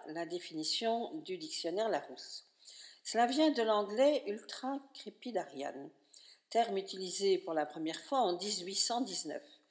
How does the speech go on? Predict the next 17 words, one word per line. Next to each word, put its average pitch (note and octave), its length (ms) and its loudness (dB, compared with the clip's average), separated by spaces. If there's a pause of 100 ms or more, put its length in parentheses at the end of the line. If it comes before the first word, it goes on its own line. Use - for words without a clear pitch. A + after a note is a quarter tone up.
(400)
par F3 140 2
l'essayiste F3+ 640 0
William F3+ 760 0 (400)
Hazlitt E3 720 -2 (440)
dans G3+ 200 2
une F#3 160 -2
lettre A3+ 300 0
ouverte F#3+ 360 4
à F3 120 2
William F#3 500 0
Gifford. B2 580 -2 (400)
Cela F3 360 -2
ne F#3+ 120 0
date F3 320 2
donc A#3+ 260 -4 (160)
pas F#3 120 0
d'hier, - 420 -6